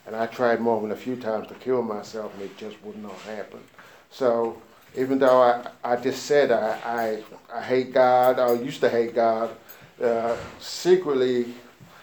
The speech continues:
over the years, over decades now, that, uh, God has been in my life, but I just denied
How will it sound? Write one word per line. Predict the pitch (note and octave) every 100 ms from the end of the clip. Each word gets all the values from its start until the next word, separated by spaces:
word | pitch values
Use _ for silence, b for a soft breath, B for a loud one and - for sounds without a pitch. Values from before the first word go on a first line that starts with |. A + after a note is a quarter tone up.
| B
over | B2+ B2 A#2+
the | B2
years, | B2+ C3+ B2
over | A2+
decades | G#2 C#3 C3+ C3+ A#2 A2 -
now, | A#2 A#2 A2+
that, | A2 A2+ G#2+
uh, | G#2+ G#2 G#2 - - -
God | C3 A#2
has | C3 C3+
been | B2 A#2+
in | A2+
my | A2+ G#2+
life, | A2 G#2+ A2+ -
but | B2+ A2
I | A#2+
just | A#2+ A#2+ -
denied | G#2+ A#2 A#2 A2